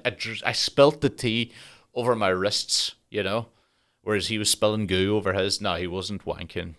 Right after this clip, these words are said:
but he played it perfectly. Uh, who would wank in the studio? Oh, well, obviously, unless you're a, unless you're a full-blown porn star. Look, you can see the mood I'm in. I'm babbling. I'm five and a half minutes in, and I'm babbling.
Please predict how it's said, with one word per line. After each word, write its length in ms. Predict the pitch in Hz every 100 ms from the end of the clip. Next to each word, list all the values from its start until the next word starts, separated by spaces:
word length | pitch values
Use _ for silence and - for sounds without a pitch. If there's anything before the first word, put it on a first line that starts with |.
| -
but 180 | 87 -
he 320 | 98 92 87 -
played 360 | - 87 92
it 220 | 95 - - _ _ _
perfectly. 840 | - - 95 - 98 - 82 85 - _ _ -
Uh, 160 | 92 -
who 120 | 113
would 120 | 196
wank 300 | 110 95 101
in 60 | 98
the 60 | 78
studio? 520 | - - 87 117 117 _ _ _ _ _ _ _ _ _
Oh, 160 | - 156
well, 260 | 107 73 -
obviously, 400 | 120 101 - 78 -
unless 200 | 117 -
you're 120 | 87
a, 80 | 80 _ _ - - -
unless 160 | 131
you're 80 | 101
a 40 | 85
full-blown 560 | - 113 95 90 90
porn 260 | 87 92 95
star. 360 | - 113 104 - - -
Look, 180 | 165 185
you 60 |
can 80 | 175
see 160 | - 220
the 80 | 160
mood 160 | 123
I'm 100 | 175
in. 160 | 135 85 -
I'm 180 | 120 110
babbling. 460 | 120 139 147 87 - _ -
I'm 80 | 110
five 460 | - 147 147 156
and 80 | 143
a 60 | 120
half 260 | 117 117
minutes 280 | 107 104 -
in, 180 | 90 95
and 100 | 98
I'm 140 | 92 85
babbling. 460 | 95 85 95 87